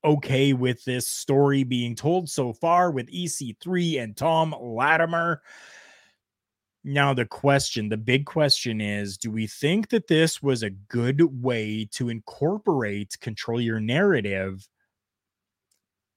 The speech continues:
publicly into maybe a larger audience with the N W A?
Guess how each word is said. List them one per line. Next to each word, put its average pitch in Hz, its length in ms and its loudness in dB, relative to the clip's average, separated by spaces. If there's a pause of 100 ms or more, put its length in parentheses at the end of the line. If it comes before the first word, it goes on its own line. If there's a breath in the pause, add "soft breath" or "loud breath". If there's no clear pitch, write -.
(220)
publicly 165 1040 0
into 143 1080 2 (800)
maybe 143 360 0
a 131 80 2
larger 131 680 -2
audience 135 760 0 (640)
with 123 240 2
the 135 260 -4
N 120 520 -4
W 101 800 -4 (220)
A? 90 520 -6